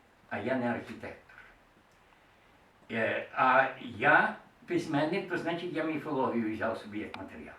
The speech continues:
Е, а, е, писати, м, опи-, е, значить, хто, е, ті будинки, хто,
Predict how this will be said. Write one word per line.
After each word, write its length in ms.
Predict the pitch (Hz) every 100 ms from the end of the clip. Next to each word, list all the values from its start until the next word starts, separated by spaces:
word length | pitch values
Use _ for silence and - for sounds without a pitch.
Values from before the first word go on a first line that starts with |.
| - - _ _ _ _ _ _ - - _ -
Е, 400 | 123 120 120 - - - -
а, 440 | 135 139 143 143 143 151
е, 340 | 143 143 143 143 143 139 127 -
писати, 640 | - 160 202 190 196 180 180 160 139 165
м, 140 | 160 - - -
опи-, 520 | 170 165 190 185 170
е, 40 | 160
значить, 340 | 180 170 175
хто, 180 | - 180
е, 320 | 180 185 170 165 165 143 151 143
ті 180 | 185 151 147
будинки, 640 | - 180 156 190 190 165
хто, 300 | - 185 180